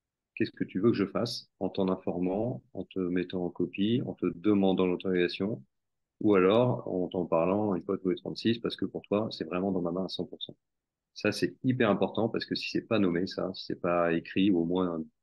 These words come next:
clairement discuté, euh, bah, il se peut que vous en fassiez pas assez, vous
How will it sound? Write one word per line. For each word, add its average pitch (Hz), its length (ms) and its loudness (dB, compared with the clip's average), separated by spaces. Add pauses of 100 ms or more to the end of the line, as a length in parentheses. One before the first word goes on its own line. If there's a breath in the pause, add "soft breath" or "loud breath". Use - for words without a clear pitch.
(140)
clairement 95 320 0
discuté, 92 560 -4 (580)
euh, 80 960 4
bah, 80 240 2
il 80 60 2
se - 80 -8
peut 107 160 2
que 101 100 -2
vous 85 180 -2
en 85 80 -2
fassiez - 380 -4
pas - 180 2
assez, 107 280 2
vous 98 140 0